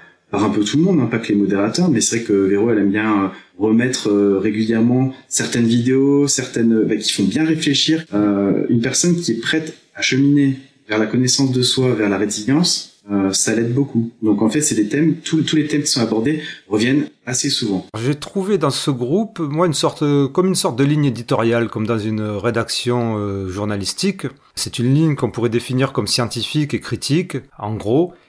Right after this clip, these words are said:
Speaker 2: et qui rappelle que les généralités au sujet des H P I que l'on voit régulièrement en ligne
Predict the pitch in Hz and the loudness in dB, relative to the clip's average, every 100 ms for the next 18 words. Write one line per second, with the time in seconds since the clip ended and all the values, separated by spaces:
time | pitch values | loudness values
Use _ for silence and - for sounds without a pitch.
0 | _ 117 - 117 117 160 160 135 117 110 | _ -8 -2 0 2 2 2 2 2 0
1 | 123 120 117 107 - 160 170 160 135 131 | 2 2 0 -4 2 4 6 4 2 -4
2 | 107 139 120 110 110 - 113 110 147 170 | -2 0 0 -2 -2 -4 -2 0 0 -2
3 | 147 113 110 107 107 104 107 110 107 113 | -2 -2 0 -2 -2 -2 -2 -2 0 0
4 | 101 107 156 160 151 | 0 0 0 0 -2